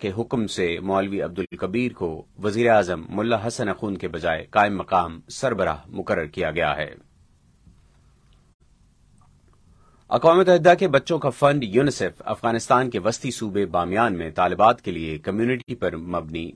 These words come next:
تعلیمی کلاسز کا انعقاد کرے گا۔ کمیونٹی پر مبنی تعلیمی پروگرام یونیسیف اور ایشیائی بینک،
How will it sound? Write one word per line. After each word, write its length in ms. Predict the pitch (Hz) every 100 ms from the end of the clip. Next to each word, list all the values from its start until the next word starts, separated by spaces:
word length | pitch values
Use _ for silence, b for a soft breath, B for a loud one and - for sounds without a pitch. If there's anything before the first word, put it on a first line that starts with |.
| -
تعلیمی 460 | 117 127 135 139
کلاسز 520 | - - 131 - 104 -
کا 240 | 82 76 -
انعقاد 440 | 92 85 85 73 - -
کرے 220 | 92 76
گا۔ 100 | 73 - _ _ _ _ b b b b
کمیونٹی 380 | 165 185 196 185
پر 120 | 175
مبنی 280 | 165 156 160
تعلیمی 360 | 131 131 135
پروگرام 540 | 117 107 98 107 120 98
یونیسیف 480 | 104 113 135 120
اور 180 | - 98
ایشیائی 480 | 95 95 - 87 78
بینک، 460 | 76 - 107 123